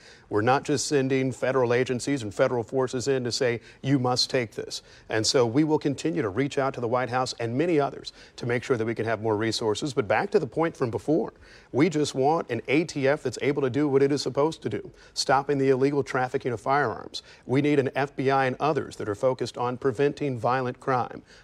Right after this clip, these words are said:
Those are the things that can help us in all of our cities because, look, we've had generations of doing the same thing. Traditional enforcement efforts don't work the same way that actually working with communities, getting the tools of weapons, working with young people are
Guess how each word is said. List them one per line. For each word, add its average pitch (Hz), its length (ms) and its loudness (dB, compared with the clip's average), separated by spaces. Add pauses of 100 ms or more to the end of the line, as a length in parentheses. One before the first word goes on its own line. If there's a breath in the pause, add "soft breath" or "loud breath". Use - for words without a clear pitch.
Those 139 280 4
are 156 40 0
the 131 120 -2
things 123 260 -4
that 117 120 -4
can 113 100 -6
help 120 200 -2
us - 140 -6
in 131 60 -2
all 113 100 0
of 104 80 0
our 104 100 2
cities 123 320 0
because, 147 320 -4
look, 190 260 0 (260 loud breath)
we've 156 160 2
had 151 160 2
generations 156 600 0
of 110 200 -8
doing 143 240 2
the 117 60 -2
same 139 440 0
thing. - 340 -6 (260 loud breath)
Traditional 147 520 0
enforcement 139 480 -2
efforts 117 340 -2 (160)
don't 151 320 0
work 127 300 0
the 120 80 -6
same 117 340 -4
way 113 280 -2 (180 loud breath)
that 110 100 -2
actually 127 300 2
working 117 300 -2
with 110 160 -4
communities, 113 520 -2 (200 loud breath)
getting 110 180 -2
the 95 80 -8
tools 160 400 0
of 123 140 -4
weapons, 131 500 0 (200 loud breath)
working 123 280 0
with 113 160 -2
young 120 180 -2
people 113 360 -2
are 98 320 0